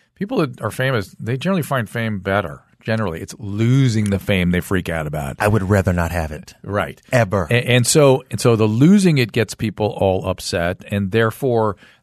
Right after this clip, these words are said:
Speaker 1: they're willing to do things that maybe expose them to whatever and shame. And, they, and then sometimes there's parts of themselves they don't want to share with the world, and all of a sudden they're shared.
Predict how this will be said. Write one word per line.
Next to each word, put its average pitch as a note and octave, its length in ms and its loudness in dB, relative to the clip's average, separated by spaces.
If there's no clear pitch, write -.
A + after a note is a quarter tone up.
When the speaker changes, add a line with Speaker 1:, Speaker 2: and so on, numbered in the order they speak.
Speaker 1:
they're G#2 160 -2
willing G#2+ 240 -2
to F#2 100 -8
do C3 260 2
things C#3+ 380 0
that B2 140 -2
maybe A#2 320 -2
expose G#2+ 400 -4
them G2+ 180 -4
to G2+ 160 -6
whatever C3+ 480 -2
and F#2 100 -4
shame. C#3+ 380 -2
And, A#2+ 60 -4
they, G#2+ 80 -2
and G#2 180 -2
then A#2 300 -2
sometimes B2 440 -6
there's G2+ 140 -4
parts - 320 -4
of A2 60 -10
themselves G#2 380 -4
they G2 80 -4
don't G2 140 -8
want G2+ 140 -8
to - 20 -10
share G#2 220 -6
with F#2 140 -8
the F#2 80 -6
world, C3 320 0
and G2 100 -4
all F#2+ 80 -2
of F2+ 80 -8
a - 20 -14
sudden F2+ 220 -10
they're D#2 140 -16
shared. D#3 440 0